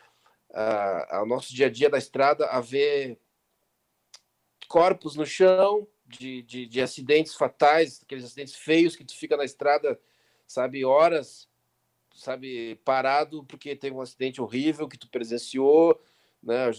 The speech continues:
Nós já vimos trocentos acidentes e tal. Então, são coisas que, que,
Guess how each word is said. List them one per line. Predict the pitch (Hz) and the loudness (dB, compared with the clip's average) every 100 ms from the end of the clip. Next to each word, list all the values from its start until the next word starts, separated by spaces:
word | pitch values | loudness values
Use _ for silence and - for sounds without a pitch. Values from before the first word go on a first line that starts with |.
| 113 | -6
Nós | 123 160 | -6 -4
já | 208 | -4
vimos | 175 277 254 | -2 -4 -6
trocentos | - 160 - 156 165 143 | -12 -12 -6 -4 -4 -6
acidentes | - - 113 135 127 | -20 -8 -4 -4 -8
e | 107 101 | -14 -10
tal. | - 135 123 _ _ | -2 -2 -2 _ _
Então, | 175 185 | -2 -2
são | - 180 | -2 0
coisas | 190 190 190 | 2 0 -2
que, | 196 190 175 | -6 -6 -8
que, | - | -14